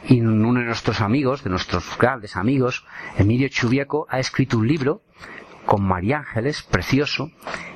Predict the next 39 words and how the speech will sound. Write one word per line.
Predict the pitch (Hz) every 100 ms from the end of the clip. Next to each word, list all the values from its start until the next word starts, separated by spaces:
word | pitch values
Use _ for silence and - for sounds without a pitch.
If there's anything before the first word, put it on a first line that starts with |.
| -
que | -
se | -
presentó | 110 107 101 95
en | 123
la | 127
Fundación | 107 101 95 110 110
Tantiana | 104 92 120 113
Gómez | 107 107
de | 101
Guzmán, | 98 113 160 175 170 - - - -
el | 104
Bueno, | 147 151 160 190 - - - - - - - - - - - -
a | 120
raíz | 98 110 120
de, | 110 107
al | 98
poco | 120 110
tiempo | 95 160 165 113
de | 98
la, | 95 92 90 _ _ - - - - - - -
de | 113 101
que | -
se | 98 -
escribiera | - 104 104 120 113
la | 104 98 92
Laudato | 90 90 107 120
Si, | 117 185 208
de | -
que | 90
se | -
publicara. | - 90 92 147 156 170 - - - - -
La | 110
presentación | 107 - 107 107 - 120
la | 117
hicieron, | 107 127 123 117
pues, | 104 -
ecólogos | 92 110 110 92
españoles | 90 - 95 127 117 92
importantes. | 90 90 160 165 170 -